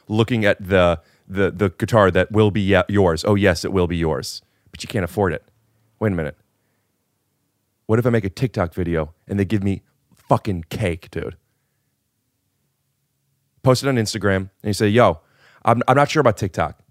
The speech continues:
I'm not. I'm still not. Seems pretty popular. I don't know what's going on. Full disclosure, I need this fucking axe, dude."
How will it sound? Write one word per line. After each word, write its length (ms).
I'm 80
not. 320
I'm 60
still 220
not. 240
Seems 360
pretty 200
popular. 540
I 40
don't 80
know 60
what's 140
going 220
on. 240
Full 140
disclosure, 560
I 100
need 260
this 140
fucking 460
axe, 340
dude." 260